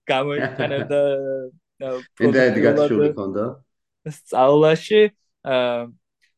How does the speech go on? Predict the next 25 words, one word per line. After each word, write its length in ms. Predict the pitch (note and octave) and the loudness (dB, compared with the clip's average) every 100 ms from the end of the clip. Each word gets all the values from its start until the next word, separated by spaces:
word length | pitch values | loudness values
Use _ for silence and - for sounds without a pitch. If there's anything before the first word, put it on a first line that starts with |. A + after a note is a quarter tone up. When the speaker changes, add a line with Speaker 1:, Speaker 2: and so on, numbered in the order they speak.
| _ _ _ - | _ _ _ -18
Speaker 1:
თუმცა, 260 | F3 - G#3+ | -12 -4 -2
ხო, 200 | G3 D#3+ | 0 -2
ნუ, 200 | B2 A#2+ A#2 - _ | -2 -6 -10 -14 _
ა, 220 | A2+ A#2 G#2 _ _ | -14 -12 -14 _ _
ამის 300 | A2+ D3+ D#3+ | -4 -2 0
მერე, 200 | D#3 B2 | 0 0
ნუ, 100 | A2+ | 0
გადაერთო 600 | G#2+ A2+ A#2 A#2 _ A#2+ A#2 A2+ A2 | -2 0 0 -2 _ -6 -4 -6 -10
სხვადასხვა 420 | G#2 - A#2+ A2+ A#2+ | -20 -6 -4 -4 -6
მიმართულებით, 560 | B2 B2 - A#2 G2 _ _ | -6 -8 -4 -6 -6 _ _
ა, 140 | - A2 G#2 G#2 _ | -12 -8 -8 -10 _
თეოლოგიაში, 800 | - A2+ A2 G#2+ A2 G#2 - - | -2 0 0 -2 -2 -4 -6 -6
ალქიმიაში 640 | G#2 G#2 B2 B2 A#2+ D3 | -6 -6 -8 -6 -6 -4
და 160 | D3+ D#3 | -2 -2
მივიწყებული 800 | B2 A#2+ A#2 - A#2 A#2 A2+ G#2+ | -2 -6 -6 -6 -6 -4 -10 -10
ქონდა. 380 | - G2+ G2 - _ _ | -10 -10 -12 -16 _ _
ამ 100 | - C3 | -4 -2
დროს 140 | C#3 | -2
შემოდის, 520 | - D3 D3+ D3+ E3+ - | 0 -2 0 0 -2 -2
ა, 120 | C#3 A#2+ A2+ | 2 2 2
ასტრონომი, 720 | G#2+ - - B2+ B2 B2+ D3 D3+ D3 | -2 -10 -6 -4 -2 -4 -4 -4 -6
ა, 140 | - A#2+ A2+ A2+ - | -6 -6 -6 -8 -12
ჰალი, 500 | - C3 B2 B2 D#3+ G3 - _ | -8 -2 0 0 -4 -6 -12 _
რომელიც, 460 | - C3 C#3+ D#3+ - | -14 -8 -6 -8 -10
ა, 140 | - | -6